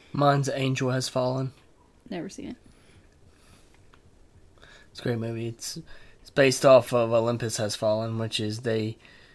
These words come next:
Speaker 1: Gerard Butler used to be working for Secret Service. Why?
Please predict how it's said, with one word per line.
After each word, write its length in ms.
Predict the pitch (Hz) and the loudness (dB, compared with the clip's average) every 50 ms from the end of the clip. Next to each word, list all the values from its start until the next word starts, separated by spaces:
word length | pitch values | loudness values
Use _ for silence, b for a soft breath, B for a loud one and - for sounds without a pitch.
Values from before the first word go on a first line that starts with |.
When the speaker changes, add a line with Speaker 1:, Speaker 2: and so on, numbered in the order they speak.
| b b b _ - _ _ _ _ _ 127 117 117 | b b b _ -20 _ _ _ _ _ -12 -12 -4
Speaker 1:
Gerard 380 | 135 143 139 135 131 127 127 | 0 4 6 8 8 8 8
Butler 420 | 127 127 123 110 120 123 120 120 120 | 6 4 4 4 4 2 2 2 2
used 240 | 113 117 117 - - | 2 0 -2 -2 -4
to 40 | 117 | -2
be 100 | 117 113 | -2 -2
working 260 | 113 117 117 113 113 | -2 -2 -2 -4 -4
for 140 | - 120 107 | -6 -2 0
Secret 320 | - - 120 117 117 107 | 0 0 0 0 -2 -2
Service. 580 | - - 117 110 107 110 107 110 107 107 - - | 0 0 0 0 -2 -2 -2 -2 -2 -4 -4 -4
Why? 440 | 110 104 104 101 104 101 104 110 | -2 -2 0 0 -2 -2 -4 -8